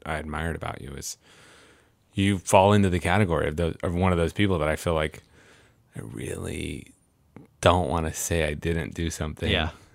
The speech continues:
Speaker 1: So that was super beneficial.
Speaker 2: Well, it doesn't, it, I mean, I kinda backed myself into that one by starting my entire business around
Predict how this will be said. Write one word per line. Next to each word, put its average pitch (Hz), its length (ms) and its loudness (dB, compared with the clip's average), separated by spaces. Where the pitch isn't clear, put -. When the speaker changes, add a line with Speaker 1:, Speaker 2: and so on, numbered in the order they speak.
Speaker 1:
So 82 560 0
that 90 200 -4
was 92 140 -4
super - 260 -6
beneficial. - 520 -12
Speaker 2:
Well, 143 180 4
it 139 100 -2
doesn't, 127 360 0
it, 120 140 -10
I 117 40 -8
mean, 107 260 -4
I 110 40 -8
kinda 120 200 0
backed 110 240 0
myself 110 360 -2
into 104 140 -4
that 95 140 0
one 95 160 -4
by 92 120 -2
starting 95 320 -4
my 90 100 -4
entire 92 380 -6
business 87 500 -8
around 85 460 -6